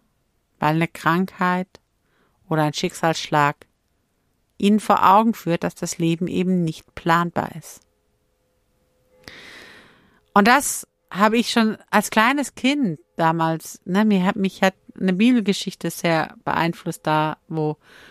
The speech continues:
wo ich dachte, ja, so kann's halt laufen, ne? Da plant einer und macht einer und versucht, Vorratshaltung zu machen und Werte sich anzueichen und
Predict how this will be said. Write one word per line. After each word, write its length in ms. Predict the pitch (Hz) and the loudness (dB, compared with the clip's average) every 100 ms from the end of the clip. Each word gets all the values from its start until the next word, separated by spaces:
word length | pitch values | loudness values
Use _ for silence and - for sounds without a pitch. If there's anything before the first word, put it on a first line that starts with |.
| _ | _
wo 80 | 175 | -4
ich 100 | 180 | 0
dachte, 300 | 202 202 - | 2 0 2
ja, 380 | 269 294 233 269 | 4 6 6 4
so 120 | - | -2
kann's 280 | 254 254 240 | -2 -2 -2
halt 120 | 254 | -4
laufen, 380 | 285 320 240 185 | 0 2 0 0
ne? 180 | 208 233 | -2 0
Da 100 | 220 | -2
plant 420 | - 214 214 262 | 0 4 4 4
einer 320 | 247 233 233 214 | 2 2 2 0
und 120 | 196 | 0
macht 300 | 214 - - | 0 -2 0
einer 280 | 208 214 190 | 0 2 0
und 180 | 190 - - - - | -2 -10 -20 -20 -10
versucht, 320 | - - 240 - | -4 2 2 2
Vorratshaltung 840 | 240 240 226 220 - 196 196 185 | 4 6 4 0 0 0 0 -8
zu 120 | - | -6
machen 360 | 190 175 190 196 | -4 -2 -4 -6
und 180 | 196 180 | -6 0
Werte 400 | 196 220 - 202 | 2 2 0 -10
sich 220 | 190 165 | -8 -6
anzueichen 920 | 185 - - 160 170 170 170 175 165 | -6 -6 -4 -2 0 -4 -6 -6 -4
und 240 | 165 165 | -4 -6